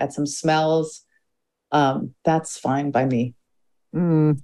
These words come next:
Speaker 2: <laughs> I like that. Well, I too now will be more patient.
Speaker 1: <laughs>
Speaker 2: Um, <laughs> but I wanted to,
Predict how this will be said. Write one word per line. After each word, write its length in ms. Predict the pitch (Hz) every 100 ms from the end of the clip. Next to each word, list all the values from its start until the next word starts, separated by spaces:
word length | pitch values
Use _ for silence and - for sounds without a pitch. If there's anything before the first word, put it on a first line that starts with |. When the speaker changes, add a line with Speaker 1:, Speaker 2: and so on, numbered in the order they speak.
| -
Speaker 2:
<laughs> 460 | 139 - - -
I 60 | 165
like 280 | 147 143 139
that. 180 | 147 135
Well, 240 | 151 143
I 140 | 156 160
too 420 | 156 190 151 139
now 220 | 147 143
will 140 | 131 135
be 120 | 139
more 200 | 135 147
patient. 600 | 170 139 139 - - - -
Speaker 1:
<laughs> 500 | 190 240 233 233 190
Speaker 2:
Um, 220 | 170 165 - - _
<laughs> 120 | 226 214 254 240 - - - _ _ 160
but 240 | 190 185
I 180 | 190 190
wanted 560 | 190 220 247 330 269 185 _ -
to, 540 | - 240 208 185 -